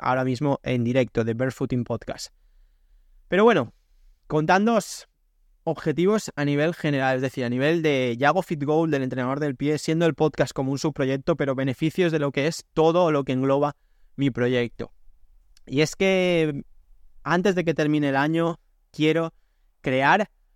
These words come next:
una comunidad. Una comunidad enfocada a aquellas personas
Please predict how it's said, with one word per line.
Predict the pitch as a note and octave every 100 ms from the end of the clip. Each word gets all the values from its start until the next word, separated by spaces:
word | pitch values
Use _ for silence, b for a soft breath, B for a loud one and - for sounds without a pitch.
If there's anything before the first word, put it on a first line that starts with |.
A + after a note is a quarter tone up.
| _ _
una | F3 G3+
comunidad. | F3+ D3+ B2 A#2 - _ _ _ _ _
Una | D#3 F#3+ G#3
comunidad | G3 F3 E3 E3+ F#3 -
enfocada | C#3+ - B2 C#3 C3+ D#3 -
a | C3 C3
aquellas | B2 D3+ F3
personas | - D3+ E3+ D#3 D#3+